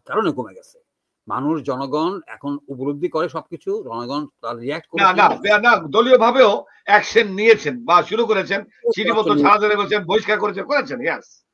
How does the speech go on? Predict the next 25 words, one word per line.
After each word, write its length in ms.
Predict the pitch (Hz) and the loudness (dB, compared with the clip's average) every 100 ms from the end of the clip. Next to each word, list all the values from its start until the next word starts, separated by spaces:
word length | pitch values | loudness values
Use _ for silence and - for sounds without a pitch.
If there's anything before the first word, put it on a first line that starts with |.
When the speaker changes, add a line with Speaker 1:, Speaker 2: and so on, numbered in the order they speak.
| _ - | _ -8
Speaker 1:
কিন্তু 240 | 147 151 | -6 -8
বিএনপি 380 | 110 135 170 220 | -4 -2 2 2
Speaker 2:
Even 300 | 262 277 262 | 2 0 0
কি 80 | 262 | 0
পুলিশে 400 | 233 285 269 294 | 0 0 0 0
দিতেও 240 | 294 285 | 6 8
বলেছেন। 540 | 254 208 147 127 - _ _ _ _ _ 147 | 8 6 2 -6 -12 _ _ _ _ _ -8
Speaker 1:
রাইট। 380 | 127 80 _ _ _ _ _ | -8 -8 _ _ _ _ _
তো 60 | 117 | -10
বিএনপি 400 | 101 139 147 143 | -4 -4 -4 -8
ক্ষমতায় 420 | 131 147 170 165 | -8 -6 -2 -2
যায়নি, 460 | 127 165 196 98 _ | -2 -2 -4 -8 _
বিএনপি 300 | 110 120 160 | -12 -10 -10
ক্ষমতায় 460 | 147 123 123 156 143 | -12 -8 -6 -4 -6
যেতে 440 | 98 113 120 165 | -6 -10 -6 -6
পারে 580 | 170 104 113 170 170 180 - _ _ _ | -4 -4 0 2 0 -2 -8 _ _ _
এরকম 220 | 127 127 151 | -14 -10 -10
সম্ভাবনা 440 | - 156 170 175 | -10 -8 -4 -4
বিএনপির 460 | 117 139 185 202 190 | -2 -2 -2 0 0
আছে, 360 | 160 175 196 - _ _ _ _ | 0 -6 -8 -10 _ _ _ _
এর 100 | 165 | -20
সম্ভাবনা 340 | - 165 170 180 | -10 -6 -4 -2
অন্য 240 | 160 208 | -4 -4
দলেরও 280 | 190 240 269 | 0 2 2
আছে। 300 | 139 - | 0 -4